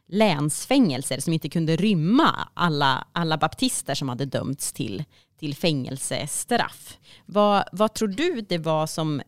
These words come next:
ändå drev Sofia, som vi hörde om,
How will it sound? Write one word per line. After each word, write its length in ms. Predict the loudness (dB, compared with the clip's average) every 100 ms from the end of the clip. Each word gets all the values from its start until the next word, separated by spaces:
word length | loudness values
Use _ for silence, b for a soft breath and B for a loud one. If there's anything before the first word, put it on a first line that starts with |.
| _
ändå 240 | -4 -2 -2
drev 680 | 0 0 2 0 0 -2 -6
Sofia, 640 | -4 -4 -4 -6 -4 -4
som 160 | -2 -2
vi 60 |
hörde 300 | -2 -2 -2
om, 320 | -2 0 -2